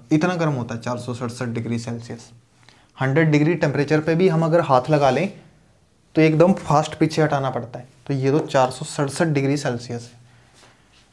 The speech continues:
बिल्कुल खोलती हुई आग जिसको हम बोल सकते हैं।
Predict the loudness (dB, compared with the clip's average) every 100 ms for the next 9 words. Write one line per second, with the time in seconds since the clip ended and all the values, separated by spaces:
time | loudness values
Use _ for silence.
0 | -2 2 4 4 2 2 2 4 2 4
1 | 4 4 2 -2 -4 -6 -4 -2 -4 -4
2 | -10 -14